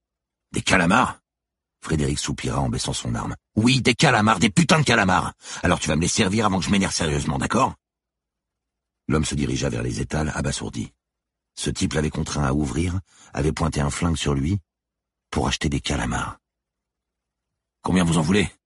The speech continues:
Tout ! Mettez-moi tout ce que vous pouvez. » Le poissonnier écarquilla les yeux.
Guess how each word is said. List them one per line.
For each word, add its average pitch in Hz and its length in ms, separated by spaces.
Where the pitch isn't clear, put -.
Tout ! 170 220
Mettez-moi 110 280
tout 104 100
ce - 60
que - 60
vous 95 100
pouvez. » 80 300
Le - 100
poissonnier 67 420
écarquilla - 400
les 58 200
yeux. 55 120